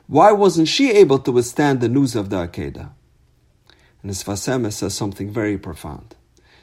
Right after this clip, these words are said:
The Gemara says in Masechtas Pesachim, when Hashem told Avram, "Lech lecha ma'artzecha," "Abandon your native land and your father's home,"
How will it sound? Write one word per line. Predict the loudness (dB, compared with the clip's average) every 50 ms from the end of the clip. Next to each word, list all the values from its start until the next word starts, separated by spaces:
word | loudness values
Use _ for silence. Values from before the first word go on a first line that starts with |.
| _
The | -14 -8
Gemara | -4 -2 0 0 0
says | 0 0 -2 -2 -2
in | -4
Masechtas | -6 -4 -4 -6 -6 -6 -10 -14 -14 -12
Pesachim, | -8 -6 -4 -4 -4 -6 -8 -10 -10 -10 -14 _ _ _ _ -10
when | -8 -6
Hashem | -6 -4 -2 -2 0 0 0
told | 0 0 0 0 2
Avram, | 0 -2 -2 0 0 0 0 0 0 0
"Lech | 0 -2 -2 -2
lecha | -2 -6 -6 -4 -4 -4 -4
ma'artzecha," | -4 -4 -4 -4 -6 -6 -6 -8 -10 -8 -6 -6 -6 -6 -6
"Abandon | -4 -4 -2 -2 -2 -2 -2 -2 -2
your | -2 -2
native | 0 0 0 2 0 0 -2
land | -4 -4 -4 -2 -2 -4 -4 -4 -4
and | -4 -4
your | -6 -6
father's | -4 -4 -2 -2 -2 -2 -6 -8 -8
home," | -6 -6 -6 -6 -6 -8